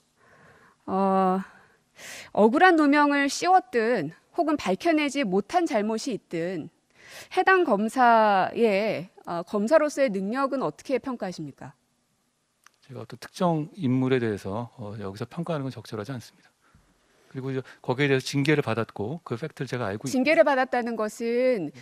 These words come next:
Speaker 1: 어, 뭔가 문제가 있음을 인정한 것이라고 봐야 되겠죠?
Speaker 2: 검사가 증거가 잘못됐다는 것을, 어,
Speaker 1: 이유가 무엇인지는
Speaker 2: 밝히지
Speaker 1: 길게
Speaker 2: 못했다는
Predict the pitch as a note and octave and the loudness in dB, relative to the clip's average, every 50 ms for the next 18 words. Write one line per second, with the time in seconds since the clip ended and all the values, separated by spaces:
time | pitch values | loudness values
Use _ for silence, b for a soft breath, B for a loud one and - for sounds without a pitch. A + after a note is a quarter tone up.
0 | B B B B G3+ F#3+ F#3 F#3 F3+ E3+ G3+ A3 B3 A#3+ C4+ A3+ G3+ A3+ A#3 A3 | B B B B -6 -4 -4 -4 -2 -2 -2 0 2 2 2 2 2 0 0 0
1 | C4 C4 D4+ A#3 G3+ F#3+ - - B3 A#3+ B3+ B3+ - G3+ G#3 A#3 C4 C4+ B3+ B3 | 2 2 2 0 0 -4 -8 -8 -6 -6 -6 -6 -4 -4 -4 -2 -2 -2 -2 -4
2 | G#3+ G#3 G3 - G3 G3 G#3 - F#3 E3+ E3 E3 D3 C#3 - - - B3 F#3 - | -4 -6 -6 -4 -4 -4 -4 -4 -6 -6 -6 -6 -8 -10 -10 -10 -8 -8 -8 -8
3 | _ _ _ _ _ _ _ _ _ - B2+ B2+ D3+ D3+ C#3+ - - C#3+ D3 D#3 | _ _ _ _ _ _ _ _ _ -12 -8 -2 0 -2 0 0 0 2 2 4
4 | D#3+ D#3+ D#3 D3+ D3+ C#3+ C#3+ C#3+ C3+ C3 C3 C#3 - - - C3+ C3 B2 - - | 6 6 8 8 8 8 6 6 4 2 0 -2 -4 0 2 2 2 2 0 -2
5 | A2 B2 D3 D3+ - D3+ C#3 - - C3+ B2+ B2+ B2+ B2 A2+ A#2 A2 - C#3 D3 | -2 -2 -2 0 0 -2 -2 0 0 0 0 0 -2 -2 -4 -4 -6 -4 -6 -6
6 | D3+ - B B B B B B B B A#2 - A#3 B3 D4 D4+ D#4 D#4+ D4+ A#3+ | -6 -8 B B B B B B B B -8 -4 0 0 0 2 4 6 6 6
7 | G#3+ B3+ C#4 C#4+ D4+ C#4 C#4 C#4 C4 C4+ - D#3 - C3 C3+ - - - | 6 4 2 2 2 0 -2 0 0 -2 2 4 6 6 6 6 4 4